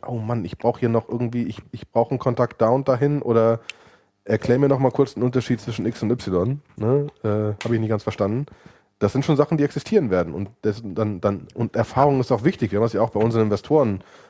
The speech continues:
einfach gemerkt. Wenn du da, ne, äh,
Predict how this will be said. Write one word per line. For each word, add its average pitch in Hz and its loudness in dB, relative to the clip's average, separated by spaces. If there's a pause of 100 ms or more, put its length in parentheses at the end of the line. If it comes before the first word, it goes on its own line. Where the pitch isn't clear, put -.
(100)
einfach 98 0 (560)
gemerkt. 95 0
Wenn 98 0
du 104 0
da, 101 2
ne, 104 -2
äh, 55 -10